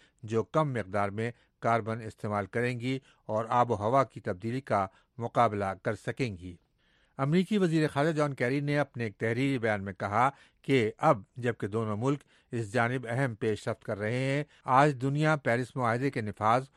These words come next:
اور آب و ہوا کی تبدیلی کے خطرناک اثرات سے نمٹنے کے لیے مستقبل کی نسلوں سے کیے گئے اپنے وعدے کی جانب نمایاں طور پر پہلے سے زیادہ قریب آ گئی ہے۔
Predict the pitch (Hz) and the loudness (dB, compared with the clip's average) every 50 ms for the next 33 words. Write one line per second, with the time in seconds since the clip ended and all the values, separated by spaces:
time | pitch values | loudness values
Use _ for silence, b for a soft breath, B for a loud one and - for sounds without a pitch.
0 | b b b b b 113 113 113 120 120 123 117 113 110 110 104 117 123 131 131 | b b b b b 0 2 2 2 4 2 2 2 0 0 0 2 2 2 2
1 | 120 - 120 107 110 95 92 117 113 113 131 123 - 139 131 - - 110 - 113 | 0 -2 -6 -6 -6 -6 -4 -6 -6 -6 -6 -6 -4 -4 -4 -4 -6 -6 -4 -4
2 | 104 101 120 127 127 117 - b b b b b b 117 110 - - 123 127 131 | -4 0 2 2 2 2 -2 b b b b b b -8 -8 -2 2 4 4 4
3 | 123 - - 127 113 107 104 104 104 113 127 135 131 - 127 113 110 107 107 104 | 2 0 -6 -6 -4 -4 -4 -6 -6 -6 -6 -6 -6 -4 -6 -4 -4 -2 -2 0
4 | 110 110 b b b b b b 117 117 113 - - - 127 110 123 135 135 123 | 0 -2 b b b b b b -6 -6 -6 -4 -4 -4 -4 -2 -2 -4 -4 -4
5 | - 117 104 101 92 - - 135 127 - - 123 120 117 b b b b b _ | -6 -6 -6 -6 -8 -6 -6 -6 -6 -4 -4 -4 -4 -4 b b b b b _
6 | - - - 139 139 131 113 113 110 113 117 107 101 - - 110 101 101 104 110 | -14 -4 0 2 2 2 2 2 2 2 2 0 -2 -4 -4 -4 0 0 0 0
7 | 120 131 117 - 107 98 104 101 101 113 117 - b b b b b - 110 117 | 0 -2 -4 -4 -4 -2 -2 -2 -2 -4 -6 -8 b b b b b -10 -6 -4
8 | 120 123 123 127 123 117 113 - - 107 107 - - 117 113 110 b b b b | 0 2 2 2 2 0 0 0 0 0 0 0 -2 -4 -4 -6 b b b b
9 | _ _ - 135 123 131 143 151 131 - - 110 92 113 113 110 101 104 101 98 | _ _ -2 -2 0 2 2 0 0 -2 -6 -6 -2 0 0 0 0 0 -2 -2
10 | - b b b b b _ - 127 117 120 113 107 92 98 98 95 107 127 123 | -4 b b b b b _ -2 -2 0 0 -2 -2 -2 -4 -4 -2 -2 -2 -2
11 | 107 85 90 87 85 | -2 -4 -8 -12 -16